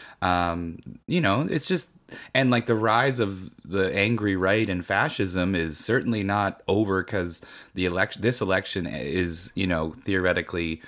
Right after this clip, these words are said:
gone one way. Like, that is, it's an indication that that sort of, uh, vitriol, hatred,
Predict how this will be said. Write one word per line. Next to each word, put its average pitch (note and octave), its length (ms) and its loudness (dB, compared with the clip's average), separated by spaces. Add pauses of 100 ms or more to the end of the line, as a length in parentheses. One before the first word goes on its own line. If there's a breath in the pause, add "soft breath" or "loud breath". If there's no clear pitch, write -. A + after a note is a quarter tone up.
(280 loud breath)
gone F2+ 320 2
one E2+ 240 -2
way. F#2+ 260 4
Like, E2 380 -2 (160)
that C#3+ 280 0
is, F#2+ 380 -2 (220)
it's A2+ 220 -6
an A2 160 -4
indication C3 840 0 (340 loud breath)
that F2+ 480 0 (240)
that G#2+ 400 0
sort B2+ 280 2
of, F#2+ 260 2 (300)
uh, D#2+ 640 0 (140)
vitriol, A2 520 4
hatred, G#2+ 520 0